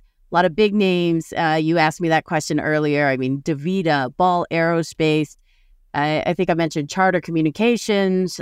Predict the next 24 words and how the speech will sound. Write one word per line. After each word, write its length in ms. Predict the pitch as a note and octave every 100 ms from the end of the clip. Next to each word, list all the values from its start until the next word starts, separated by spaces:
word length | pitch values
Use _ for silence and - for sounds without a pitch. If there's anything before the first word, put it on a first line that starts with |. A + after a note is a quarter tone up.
| -
Um, 680 | D#3+ D#3 D#3 D3+ D3 C#3 - _ _ _ _ _ - -
there's 260 | E3 A3 A#3+
a 60 |
ton, 520 | - A3 A3 D#3 A#2+
and, 680 | A#2+ D#3 E3 D#3+ D#3+ E3 D#3+
uh, 500 | E3+ D#3+ D#3+ D#3 D3 - _ _ _
someday 460 | - G3+ G3 F#3+
I'll 100 | E3+
get 200 | F3 F3
my 240 | E3 D#3+ D#3
database 540 | D#3 D#3+ D#3 D#3+ D3
together 680 | - E3 E3 D#3 D3+ D3 D3
and 220 | - C#3
I 100 | C#3+
will 120 | C#3+ C#3
have 260 | E3 D#3
it 100 | D3+ -
all 420 | C#3+ C#3 C3+ G#2+
available 640 | C3+ D3+ D3 C#3 C3+ C3
for 280 | - C#3+ C3
readers 600 | B2+ A#2 B2 B2+ - - -
of 100 | B2
The 80 | C3
Sun. 340 | - - A#2+